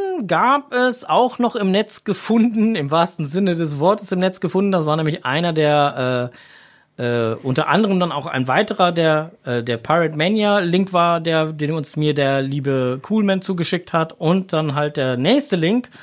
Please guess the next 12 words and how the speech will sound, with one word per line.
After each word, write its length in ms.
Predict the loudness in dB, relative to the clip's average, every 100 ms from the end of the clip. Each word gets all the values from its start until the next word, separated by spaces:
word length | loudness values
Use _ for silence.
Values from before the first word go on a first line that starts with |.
| -20 -20 -20 -20 -20 _
äh, 160 | -6 -6
den 240 | -2 0
hatte 140 | 0 0
ich 80 | -2
aber 100 | -2
schon 180 | 0
längst 320 | 2 2 0 2
selber 460 | 6 6 6 2 2 2 2
weitergeleitet 840 | 0 0 0 0 0 0 0 -2 -4
an 120 | -2
den 140 | -2
Strose. 880 | -4 -8 -4 2 4 4 2 2